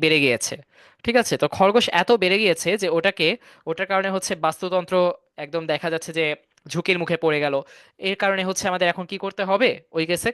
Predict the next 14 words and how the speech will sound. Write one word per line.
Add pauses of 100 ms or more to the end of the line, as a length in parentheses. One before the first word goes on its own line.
খরগোশটাকে (100)
নিয়ন্ত্রণে
আনতে
হবে,
অর্থাৎ
এর (260)
সংখ্যা
কমিয়ে
ফেলতে
হবে। (420)
তো
এই
খরগোশ (160)
নিয়ন্ত্রণে